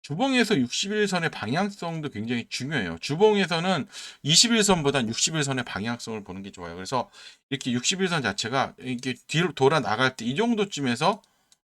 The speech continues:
어, 매매, 이런, 이런 쪽에서 매매를 하는 게 훨씬 좋으셔. 무슨 말씀인지 아시죠? 지금도 보면 얘가 돌아 나가려고 하는 구간이니까 나쁘지는 않은 구간이 맞아요. 그러면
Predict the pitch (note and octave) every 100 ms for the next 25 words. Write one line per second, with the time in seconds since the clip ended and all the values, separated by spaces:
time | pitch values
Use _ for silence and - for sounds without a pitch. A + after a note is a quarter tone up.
0 | - A#2 G#2+ G2 A#2 C#3+ C3+ C3 B2 A#2+
1 | A2 - C#3+ E3+ B2 C#3+ G#3+ G#3 D3+ B2
2 | F#2+ F#2+ A#2 B2 A#2+ A2+ C#3+ E3+ - E2
3 | - A#2+ A#2 - _ _ _ _ _ _
4 | _ B2 D#3 C#3 C3 C3+ F#2 - G2+ -
5 | - - _ E3+ G3+ G#3 E3+ E3 A2+ A2+
6 | F#3 G3 _ _ - C3+ F#3+ G#2 G#2 E3
7 | E3+ D3+ C#3+ C#3 C3 C#3 F3+ D#3+ A2 A2+
8 | - - E3 D3+ D#3 D3 - A#2 D#3 D3+
9 | _ _ - C3+ C3 A2+ A2+ D3+ G#2+ G2+
10 | - _ _ G2+ G#2 A2+ A2+